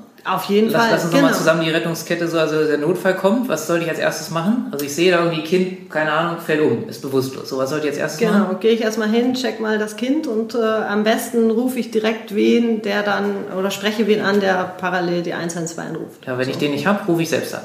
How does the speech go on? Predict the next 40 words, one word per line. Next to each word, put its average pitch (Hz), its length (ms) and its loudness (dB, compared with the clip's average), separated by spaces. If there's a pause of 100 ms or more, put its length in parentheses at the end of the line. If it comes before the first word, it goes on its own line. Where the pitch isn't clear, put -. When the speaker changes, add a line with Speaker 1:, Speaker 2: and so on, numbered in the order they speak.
Speaker 1:
Oh, 190 140 2
ja, 185 80 2
dann 180 300 0
rufst 185 260 -4
du 220 80 0
selber 208 300 2
Speaker 2:
Genau, - 140 -4
Speaker 1:
an, - 80 -4
Speaker 2:
und - 40 -2
dann 170 180 4
Speaker 1:
genau. 180 120 2
Speaker 2:
beginne 156 260 0
ich 147 80 -6
mit 147 100 -2
der 135 60 2
Ersten 127 220 -2
Hilfe. 107 300 -6
Speaker 1:
Genau, 190 340 2 (260)
und 214 140 -2
eins 233 260 2
eins 226 160 2
zwei 240 120 0
anrufen 262 440 2
so 233 80 0
schnell 226 260 0
wie 226 60 0
möglich 233 260 0
macht 220 220 -2
immer 262 300 4
Sinn, 247 280 0
weil 220 380 2
die 220 280 -2
Leute 208 300 2
am 196 140 -2
Telefon 208 420 -2
einfach 185 220 -6
geschult 277 400 2
sind 214 240 4
und 202 160 2
dich - 300 -10